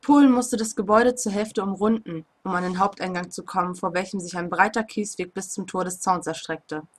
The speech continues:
Er dachte nicht lange nach, ehe er das Schloss entriegelte, das Tor öffnete und sich durch einen kleinen Spalt hindurchzwängte, um es direkt hinter sich wieder ins Schloss fallen zu lassen.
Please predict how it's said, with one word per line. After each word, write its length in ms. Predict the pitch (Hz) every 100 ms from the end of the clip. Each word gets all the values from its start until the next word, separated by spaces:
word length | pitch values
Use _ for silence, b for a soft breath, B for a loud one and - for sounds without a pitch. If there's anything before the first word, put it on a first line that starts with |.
| _ b b b b b _
Er 120 | -
dachte 280 | 302 302 285
nicht 200 | 240 220
lange 260 | 190 196 190
nach, 380 | 175 180 180
ehe 180 | - 175
er 100 | 170
das 140 | 165 160
Schloss 260 | - 185
entriegelte, 600 | - 160 196 190 190 185
das 160 | 175 175
Tor 260 | - 208
öffnete 440 | - 220 220 220 220
und 100 | 214
sich 160 | 220
durch 180 | 226 226
einen 140 | 220 220
kleinen 300 | 247 240 226
Spalt 340 | - 180 185
hindurchzwängte, 800 | 196 180 185 - 180 170 170 160
um 100 | 170
es 120 | 170
direkt 340 | - 170 214 -
hinter 240 | 190 180
sich 120 | 180
wieder 140 | 175 180
ins 120 | 208
Schloss 260 | - 160
fallen 240 | - 156 151
zu 100 | 156
lassen. 400 | 156 156 160